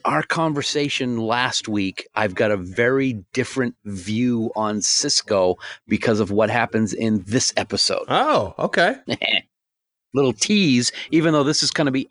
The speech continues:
Speaker 1: after the episode. It's a little tease before the episode, even though this is gonna be up after.
Speaker 2: This is hurting my brain. I feel like we just did some sort of time travel slingshot around the sun kind of deal.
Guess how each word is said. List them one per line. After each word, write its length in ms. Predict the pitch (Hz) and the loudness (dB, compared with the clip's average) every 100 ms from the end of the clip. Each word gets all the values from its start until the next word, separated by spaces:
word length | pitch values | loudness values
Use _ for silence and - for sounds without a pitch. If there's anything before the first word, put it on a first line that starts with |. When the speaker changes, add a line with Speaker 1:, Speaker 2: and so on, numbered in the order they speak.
| 127 | 0
Speaker 1:
after 360 | 147 147 139 | 0 0 -2
the 180 | 110 - | 0 0
episode. 580 | 156 135 - 101 92 90 | 0 -2 0 0 0 0
It's 140 | 123 120 | -2 -2
a 60 | |
little 220 | 117 110 107 | -2 -2 -2
tease 500 | - 196 135 101 - | -4 -4 -2 -4 -4
before 340 | - - 120 | -6 -2 0
the 160 | 107 139 | 2 0
episode, 540 | - 123 110 95 98 | 0 -2 0 0 0
even 240 | 92 98 98 | -4 -4 -2
though 120 | 95 | -4
this 140 | 92 | -4
is 120 | - - | -6 -8
gonna 180 | - - | -12 -14
be 140 | - | -6
up 80 | - - | -6 -4
after. 160 | - - - | -6 -6 -4
Speaker 2:
This 120 | 135 | 0
is 60 | 139 | 4
hurting 240 | 143 131 | 4 6
my 100 | 113 | 4
brain. 360 | 95 113 120 104 | 4 4 4 4
I 60 | 95 | 2
feel 160 | - | 0
like 160 | 104 104 | 0 0
we 80 | 101 | 0
just 180 | 101 | 0
did 180 | - 95 | 0 -2
some 140 | - 101 | -2 -2
sort 240 | 107 101 | 2 2
of 360 | 95 92 90 87 _ | 2 0 -2 -4 _
time 220 | 113 107 | 0 2
travel 540 | 110 107 95 98 95 92 | 2 0 0 -2 -2 -6
slingshot 520 | - 123 110 123 107 | 0 2 4 4 4
around 180 | 104 98 | 4 2
the 60 | |
sun 220 | - 120 | 2 2
kind 160 | 127 95 | 2 0
of 80 | 92 | 0
deal. 200 | 95 | -4